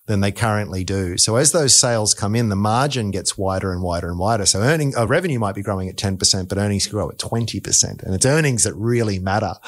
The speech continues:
uh, at, at the end of the day. So that's what I would be l-, looking at here is in terms of modeling it out. So, okay, what are their main costs? Uh, well, let's, th-, this is their current revenue.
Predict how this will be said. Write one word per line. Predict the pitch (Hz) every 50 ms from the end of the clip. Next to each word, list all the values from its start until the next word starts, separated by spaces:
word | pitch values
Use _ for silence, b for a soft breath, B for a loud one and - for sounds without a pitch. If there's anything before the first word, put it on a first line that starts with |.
| B B B B B B B B B -
uh, | 101 98 95 92 90 90 90 92 90 90 90 87 92 - - - - - - 67 - - - - - - - - -
at, | - 117 - - 110 117 117 127
at | 123 -
the | 120 110
end | 107 101
of | 98 85
the | 92
day. | 98 98 95 95 92 98 123 - B B B B B B B
So | - - 113 104 104 101 101 101 95 92 98 - - _ _ _ _
that's | 120 107 139 143 160 160 - - - - - - - - - - _ _ _
what | - 139 135 123 127 131 127
I | 120 123 127
would | 123 120 117 101
be | 101 113 107
l-, | 101 110 - - - - _ -
looking | 123 123 120 117 120 120 - - 120 110 104
at | 101 95 95 98 - - 95
here | - - - - - - 117 113 113 110 104 101 98 98
is | 98 98 -
in | - - 127 107 98
terms | - 127 123 117 101
of | 110
modeling | 104 107 113 110 113 113 113 107 104 101
it | 98 90
out. | 95 98 92 90 - -
So, | - - 120 110 113
okay, | 123 165 170 - 117 107
what | 117 135 135
are | 135
their | 117 120 113
main | 101 107 104 98 98 92
costs? | 87 - - 90 85 82 - - - - - - - - -
Uh, | -
well, | - 110 123 139
let's, | 165 175 - -
th-, | 123 95 98 104 117 117 -
this | 143 170 147
is |
their | 160 139 120
current | - - 107 101 80
revenue. | 87 90 - 101 95 87